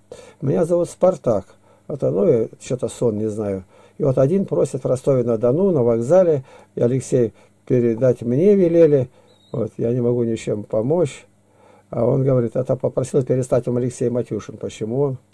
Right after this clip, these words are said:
Я отвечаю, сколько знаю, все такие вокзальные, суть отчаянные обманщики.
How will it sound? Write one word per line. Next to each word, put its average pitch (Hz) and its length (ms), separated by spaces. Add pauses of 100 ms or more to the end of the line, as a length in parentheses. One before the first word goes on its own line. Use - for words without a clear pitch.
(300)
Я 156 160
отвечаю, 131 400
сколько 147 400
знаю, 151 360
все 170 220
такие 151 320
вокзальные, 143 560
суть 139 220
отчаянные 151 480
обманщики. 110 680